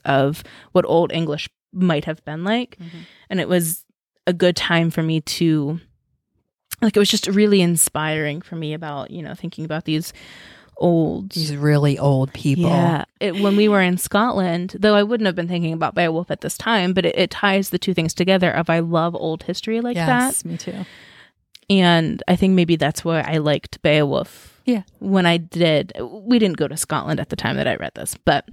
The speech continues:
Speaker 1: it was a fun book to read because of that.
Speaker 2: I think so too. Just the,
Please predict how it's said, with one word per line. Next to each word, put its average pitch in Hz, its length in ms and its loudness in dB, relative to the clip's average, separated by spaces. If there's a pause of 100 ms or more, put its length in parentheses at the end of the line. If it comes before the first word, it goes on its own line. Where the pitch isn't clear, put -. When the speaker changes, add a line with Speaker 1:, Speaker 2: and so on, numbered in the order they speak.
(720)
Speaker 1:
it 185 80 2
was 175 160 2
a 156 60 0
fun 160 180 0
book 147 180 0
to - 120 -4
read - 260 -8
because - 300 -10
of - 140 -18
that. - 200 -14 (160)
Speaker 2:
I 175 140 2
think 156 220 0
so 160 180 -4
too. 143 280 -4
Just - 300 0
the, 151 300 0